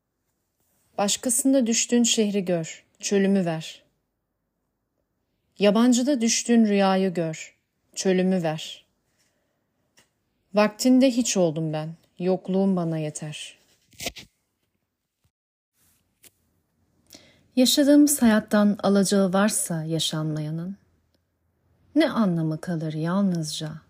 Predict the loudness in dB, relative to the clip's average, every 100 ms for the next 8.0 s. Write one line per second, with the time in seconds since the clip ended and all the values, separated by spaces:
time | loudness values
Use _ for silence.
0 | _ -8 -6 -4 -4 -4 -4 -6 -8 -10
1 | -10 -10 -8 -10 -10 -14 _ _ _ _
2 | _ _ _ _ _ _ _ _ _ _
3 | _ _ _ _ _ _ _ _ _ _
4 | _ _ _ _ _ _ _ 0 2 2
5 | 0 -2 -2 -8 -10 -4 0 0 2 0
6 | 0 0 0 0 -2 -2 -2 -2 -2 -2
7 | -2 -2 -4 -4 -6 -6 -8 -10 -10